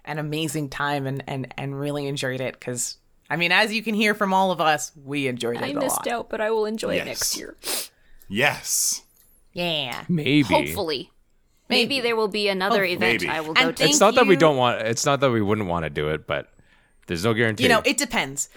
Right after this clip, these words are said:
Speaker 1: There, there's no guarantee, and it's kind of just as people are available, as resources are, are available, it's nice
Speaker 4: True.
Speaker 1: that we were able to do it.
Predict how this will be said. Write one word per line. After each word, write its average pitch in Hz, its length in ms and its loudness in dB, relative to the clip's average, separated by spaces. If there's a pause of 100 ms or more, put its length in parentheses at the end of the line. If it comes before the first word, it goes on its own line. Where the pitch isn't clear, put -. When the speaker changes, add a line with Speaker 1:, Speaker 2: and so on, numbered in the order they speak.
(200)
Speaker 1:
There, 214 180 4
there's 208 240 2
no 240 180 4
guarantee, 240 720 0
and 185 120 -2
it's 180 160 -4
kind 185 300 -2
of 180 100 -10
just - 320 -6
as 220 220 2
people 214 380 0
are 185 140 4
available, 156 560 0
as 143 260 0
resources 135 480 -4
are, 131 280 -4
are 135 140 0
available, 123 500 -4
it's 185 220 -2
nice 170 260 0
Speaker 4:
True. 190 80 0
Speaker 1:
that 156 80 -2
we 180 120 -4
were 170 100 -2
able 156 300 -2
to 151 140 -12
do 139 220 -4
it. 131 320 -4